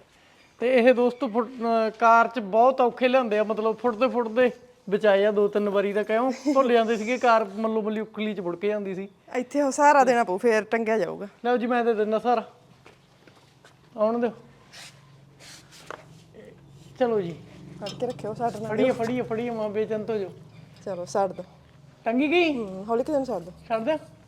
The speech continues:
Speaker 2: ਲਓ ਜੀ।
Speaker 1: ਆ ਜਾਓ ਜੀ।
Speaker 2: ਹੁਣ ਦੇਖੋ ਜੀ ਕਿਵੇਂ ਲੱਗ ਰਿਹਾ।
Speaker 1: ਹੂੰ।
Speaker 2: ਹਜੇ ਤਾਂ ਜਦੋਂ ਇਹ ਫੁੱਲ ਕੱਢਣਗੇ ਫੇਰ ਬਹੁਤ ਸੋਹਣੇ ਲੱਗਣਗੇ, ਹਜੇ ਤਾਂ ਕਿਹੜਾ ਤਾਂ ਇਹ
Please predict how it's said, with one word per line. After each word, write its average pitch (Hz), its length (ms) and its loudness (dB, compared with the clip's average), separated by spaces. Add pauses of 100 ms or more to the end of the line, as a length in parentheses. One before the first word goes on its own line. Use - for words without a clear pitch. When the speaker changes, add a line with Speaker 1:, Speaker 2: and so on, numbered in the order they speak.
(720)
Speaker 2:
ਲਓ 190 160 -6
ਜੀ। - 220 -16 (120)
Speaker 1:
ਆ 180 160 2
ਜਾਓ 143 200 -10
ਜੀ। - 60 -20 (500)
Speaker 2:
ਹੁਣ 226 140 -4
ਦੇਖੋ 190 260 0
ਜੀ 220 100 0
ਕਿਵੇਂ 220 260 2
ਲੱਗ 190 200 2
ਰਿਹਾ। 277 140 6 (320)
Speaker 1:
ਹੂੰ। 165 360 -10 (2500)
Speaker 2:
ਹਜੇ 254 100 10
ਤਾਂ 269 120 4
ਜਦੋਂ 277 140 6
ਇਹ 330 60 8
ਫੁੱਲ 262 300 8
ਕੱਢਣਗੇ 285 480 6
ਫੇਰ 262 260 6
ਬਹੁਤ 208 220 4
ਸੋਹਣੇ 262 220 4
ਲੱਗਣਗੇ, 254 400 2
ਹਜੇ 269 100 6
ਤਾਂ 254 120 0
ਕਿਹੜਾ 233 200 2
ਤਾਂ 262 120 -2
ਇਹ 240 100 -4